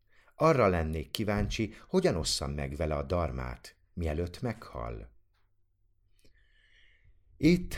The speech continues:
számos korlát találunk szemben, mert például kétséges, hogy az ön édesapja különösebben érdeklődött volna a buddhizmus iránt akkor, amikor még minden mentális képességének birtokában volt.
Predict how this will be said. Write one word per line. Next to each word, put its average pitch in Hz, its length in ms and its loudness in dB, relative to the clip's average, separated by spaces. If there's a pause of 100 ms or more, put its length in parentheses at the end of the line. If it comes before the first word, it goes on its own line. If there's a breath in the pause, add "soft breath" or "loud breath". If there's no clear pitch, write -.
számos 64 560 4
korlát 60 440 -4
találunk 64 540 -4
szemben, 67 680 -4 (380 loud breath)
mert 98 320 0
például 131 500 4
kétséges, 85 840 -2
hogy 90 180 -4
az 82 120 2
ön 107 200 -2
édesapja 87 800 -2
különösebben 78 840 -2
érdeklődött 69 800 -6
volna 69 300 -6
a 69 60 -6
buddhizmus 71 580 -8
iránt 67 320 -8
akkor, 82 540 -6 (380 loud breath)
amikor 98 480 0
még 92 360 0
minden 101 460 -2
mentális 67 580 -6
képességének 85 920 -6
birtokában 92 840 -8
volt. 55 460 -10